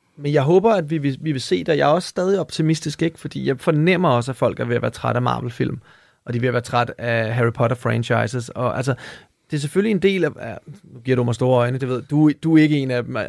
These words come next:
I get it, men, <laughs> men, men vi er måske ved at være lidt træt af det, det er sådan lidt, lidt sådan, åh, øh, kønsløse, øh, mediebillede, vi nogle gange ser omkring os, hvor,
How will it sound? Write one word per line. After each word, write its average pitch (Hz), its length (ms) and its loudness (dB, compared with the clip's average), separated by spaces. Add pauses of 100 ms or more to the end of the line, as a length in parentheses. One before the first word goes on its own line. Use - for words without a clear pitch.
(120)
I 127 120 -2
get 123 140 0
it, 143 80 -2 (340)
men, 147 180 4 (420)
<laughs> - 400 -10
men, 165 180 0
men 180 200 -4
vi 180 80 4
er 190 80 6
måske 214 260 -2
ved 185 40 -2
at 180 60 2
være 185 100 -2
lidt 160 100 -4
træt 165 240 2
af 160 80 -4
det, 151 220 -6
det 151 60 -2
er 143 40 -2
sådan 151 220 0
lidt, 151 120 2 (160)
lidt 151 240 -2
sådan, 143 320 2 (140)
åh, 147 300 2 (200)
øh, 127 360 2
kønsløse, 131 760 2
øh, 110 720 0
mediebillede, 131 540 2
vi 123 60 0
nogle 127 200 0
gange 123 180 0
ser 139 180 -2
omkring 127 380 -4
os, 120 80 -8
hvor, 127 280 -2